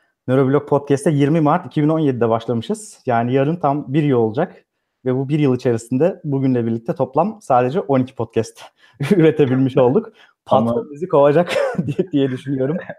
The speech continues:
Speaker 2: her aya bir tane düşmesi bile <laughs> bence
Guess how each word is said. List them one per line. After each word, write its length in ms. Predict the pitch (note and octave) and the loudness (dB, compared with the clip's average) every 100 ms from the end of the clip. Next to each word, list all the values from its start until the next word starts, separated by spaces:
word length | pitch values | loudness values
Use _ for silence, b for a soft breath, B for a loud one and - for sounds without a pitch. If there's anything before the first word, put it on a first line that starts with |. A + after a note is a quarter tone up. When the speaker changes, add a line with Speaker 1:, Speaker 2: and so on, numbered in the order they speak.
| - | 0
Speaker 2:
her 140 | A2+ | 4
aya 320 | A#2+ B2+ C3+ C3+ | 4 4 2 0
bir 100 | B2+ | 0
tane 340 | C#3 C3 C3+ | 2 2 2
düşmesi 400 | C3 C3+ B2 B2+ | -2 -4 -4 -2
bile 300 | A#2 C3+ E3 | 0 0 -2
<laughs> 60 | - | 0
bence 380 | A#2 A2 A2 | 2 4 2